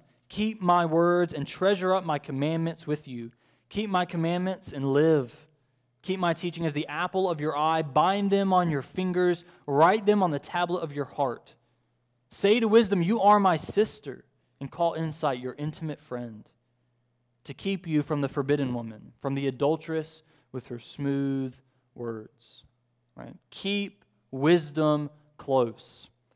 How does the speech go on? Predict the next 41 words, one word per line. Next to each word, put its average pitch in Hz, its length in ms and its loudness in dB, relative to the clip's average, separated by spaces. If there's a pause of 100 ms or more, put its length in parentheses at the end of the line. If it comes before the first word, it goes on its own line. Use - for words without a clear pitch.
(240)
We're 139 60 -2
kind 202 260 0
of 160 100 0
jumping 180 440 2
into 180 440 -2
the 147 280 4 (100)
middle 185 380 4
of 156 40 4
the 151 120 0
introduction 160 640 2
of 123 100 -8
Proverbs 139 640 2
here. 120 320 -6 (220)
So 160 200 4
he's 170 240 2
already 208 400 6
told 185 520 2
his 156 200 -2
son 165 460 0
many 180 260 0
things, 170 500 -4
many, 165 360 -4 (180)
uh, 123 100 -2
proverbial 170 800 4
sayings, 170 560 -4
right? 151 340 2 (300)
He's 143 160 -4
given 185 240 6
him 185 220 0
wisdom, 156 480 4
and 151 100 2
now 190 240 2
he, 196 140 -4
he 160 180 -4
stops 190 680 4
to 156 100 -6
say, 160 180 0
"Listen, 165 460 2 (240)
keep 233 500 -2
wisdom 165 580 4
close." - 800 -2